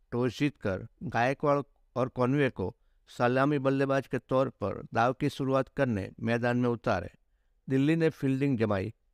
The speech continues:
बॉलिंग का आक्रमण का नेतृत्व खलील अहमद और ईशांत शर्मा को सौंपा। इनिंग की पांचवीं ओवर के पहले बॉल पर अक्षर पटेल ने कॉनवे को दस रन पर एलबीडब्ल्यू आउट किया। चेन्नई का स्कोर बत्तीस रन था।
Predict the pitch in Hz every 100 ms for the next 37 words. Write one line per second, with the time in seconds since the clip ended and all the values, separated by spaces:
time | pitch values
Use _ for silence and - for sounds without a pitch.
0 | _ 123 120 147 156 - 160 - 127 -
1 | 151 151 - 135 135 123 - 135 107 95
2 | 117 _ - 123 135 131 131 147 143 _
3 | _ 110 113 113 139 135 - 123 123 123
4 | - 113 - 110 - 92 - _ _ _
5 | _ _ _ 135 147 160 160 151 135 135
6 | - 156 123 110 110 117 110 - 139 147
7 | 151 110 98 98 87 90 - _ _ -
8 | 123 - 147 - 135 143 107 92 - 120
9 | 123 143 147 139 127 151 - 117 104 104
10 | 110 - - 120 139 143 113 107 123 -
11 | 107 107 - 98 87 80 _ _ _ _
12 | _ - 131 139 160 - 147 - 113 101
13 | 95 _ _ _ _ _ _ _ _ _
14 | _ _ _ _ - 135 - 160 - 120
15 | 107 110